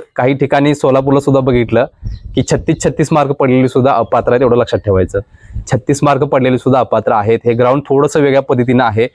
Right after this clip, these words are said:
याच्यामध्ये मग समांतर, अ, आरक्षण असेल किंवा जे कास्ट सर्टिफिकेटचा घोळ झाला, मुलांना वेळ नाही भेटली, त्यामुळं काही ठिकाणी सव्वीस सव्वीसचा कट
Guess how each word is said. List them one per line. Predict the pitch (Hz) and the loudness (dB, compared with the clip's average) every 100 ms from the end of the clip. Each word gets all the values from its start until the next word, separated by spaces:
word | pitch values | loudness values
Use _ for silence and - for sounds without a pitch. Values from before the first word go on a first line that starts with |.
| _ _ | _ _
याच्यामध्ये | 107 139 135 135 139 | -2 0 0 2 2
मग | 143 | 0
समांतर, | 139 147 131 131 139 | 0 -2 0 2 2
अ, | 135 98 120 107 | 2 2 2 2
आरक्षण | 123 131 139 | 0 0 0
असेल | 131 - 127 | -2 -2 -2
किंवा | 131 127 131 139 _ _ | 0 0 0 -4 _ _
जे | 123 | -4
कास्ट | - 135 - | 0 -2 0
सर्टिफिकेटचा | 131 135 131 127 131 | -2 0 0 0 0
घोळ | 117 120 | 0 0
झाला, | 127 117 107 117 - | 2 2 0 -2 -2
मुलांना | 117 117 127 | 0 2 2
वेळ | 117 123 | 2 2
नाही | 127 123 | 0 0
भेटली, | 110 117 | -2 -4
त्यामुळं | 104 120 127 120 107 - - - | -2 0 2 2 0 -4 -20 -4
काही | - | -2
ठिकाणी | 143 135 143 139 | 0 0 0 0
सव्वीस | 139 131 127 135 | 0 0 0 0
सव्वीसचा | 147 131 131 | 0 0 0
कट | - | -2